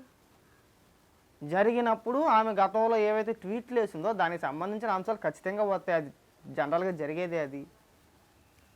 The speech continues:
పైగా right to speech, freedom of speech అంటున్నారు, మాకు ప్రైవసీ లేదా అంటున్నారు.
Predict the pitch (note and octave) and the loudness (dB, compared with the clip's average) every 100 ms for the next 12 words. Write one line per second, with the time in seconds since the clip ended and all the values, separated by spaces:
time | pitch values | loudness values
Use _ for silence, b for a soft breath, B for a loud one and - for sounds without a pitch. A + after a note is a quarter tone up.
0 | - F#3+ G#3 F#3+ G3 - A3 - G#3 G#3 | 0 4 6 4 0 -2 -6 -2 -4 -2
1 | A3 F3+ G3 G#3 A3 G3+ - G#3+ G#3+ G#3 | -4 0 2 2 2 -2 -8 -8 -8 -2
2 | A3 G3+ G#3 F#3+ F#3 - _ _ _ _ | -2 0 -2 -2 -4 -8 _ _ _ _
3 | F3 F#3 F#3+ F#3 G3+ A3 B3 A#3 A3 A3+ | -2 -2 0 0 0 0 -2 0 2 2
4 | A3 G#3+ F#3+ F3+ | 0 -2 -4 -6